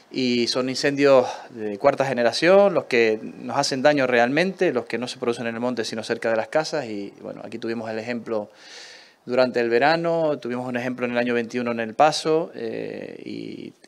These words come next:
y tenemos que hablar también de algo importante que es el cambio climático, y es precisamente por eso por el que se toma la decisión de, eh, actuar, eh, en esta zona.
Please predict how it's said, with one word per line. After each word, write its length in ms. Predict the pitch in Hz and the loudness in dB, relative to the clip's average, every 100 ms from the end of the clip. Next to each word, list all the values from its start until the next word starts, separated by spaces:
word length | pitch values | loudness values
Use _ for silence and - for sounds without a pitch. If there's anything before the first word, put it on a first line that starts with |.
| _ | _
y 400 | 117 117 107 107 | -10 -6 -6 -8
tenemos 320 | 107 120 127 | -4 -4 0
que 80 | 127 | 2
hablar 240 | 123 127 | 4 2
también 260 | 123 120 123 | 0 -2 0
de 80 | 120 | 2
algo 160 | 120 | 2
importante 480 | 120 110 113 123 113 | -2 -6 -6 -4 -4
que 80 | 110 | -6
es 60 | |
el 80 | 110 | -4
cambio 240 | 113 120 117 | -2 -2 -4
climático, 580 | 117 139 165 180 202 - _ - - - - | 0 0 0 -2 -6 -10 _ -20 -20 -20 -16
y 100 | 151 | -8
es 60 | 120 | -8
precisamente 520 | - 120 120 123 113 | -6 -8 -6 -4 -4
por 160 | 117 123 | -4 -4
eso 180 | 135 | -4
por 120 | 123 110 | -6 -8
el 60 | |
que 60 | 107 | -8
se 100 | 107 | -8
toma 240 | 113 113 | -4 -2
la 100 | 110 | -2
decisión 580 | 104 101 104 139 170 202 - - - - - - - - _ - _ _ _ _ - | -4 -6 -4 -2 -2 -4 -16 -20 -20 -20 -20 -20 -20 -20 _ -20 _ _ _ _ -14
de, 500 | 143 170 185 190 - | 2 6 6 4 2
eh, 600 | 143 139 131 123 117 110 | 2 4 4 4 2 2
actuar, 580 | 127 127 - 143 156 165 - - - - | 4 2 4 6 8 6 0 -4 -8 -10
eh, 240 | 139 127 120 | -4 -4 -2
en 120 | 139 | -4
esta 180 | 135 131 | -2 -2
zona. 340 | - 98 76 | -2 -8 -12